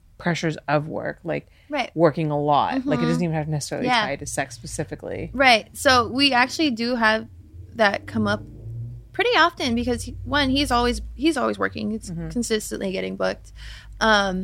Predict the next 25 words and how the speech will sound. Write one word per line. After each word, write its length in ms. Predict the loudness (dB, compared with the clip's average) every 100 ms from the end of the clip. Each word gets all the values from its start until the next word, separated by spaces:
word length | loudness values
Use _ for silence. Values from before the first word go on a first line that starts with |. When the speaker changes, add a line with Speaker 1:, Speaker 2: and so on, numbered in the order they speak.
| 0
Speaker 1:
I 60 | 4
mean, 180 | 4
when 160 | 4 6
you're, 280 | 8 8 8
like, 240 | 6 6
a 200 | 6 6
reliable 680 | 4 0 2 4 4 2 0
male 300 | -2 -4 -6
performer, 760 | -8 -10 -8 -6 -4 -2 -2 -6 -18 -20 -20 _ -20 -16
you 380 | -6 0 4 6
Speaker 2:
That's 180 | 6 4
Speaker 1:
will 60 |
Speaker 2:
rare. 320 | 4 6 6 4
Speaker 1:
get 360 | 6 6 6 0
Speaker 2:
I've 100 | 2
Speaker 1:
booked. 200 | 4 2
Speaker 2:
learned. 340 | -4 -8 -8 2
Speaker 1:
Yeah. 360 | 6 6 6 6
Speaker 2:
<laughs> 120 | 6 6
Speaker 1:
When 140 | 4
you're 160 | 6 8
good 160 | 6
looking 800 | 8 8 6 2 4 4 2 0
and, 320 | -2 -2 -2
like, 360 | -2 -2 -2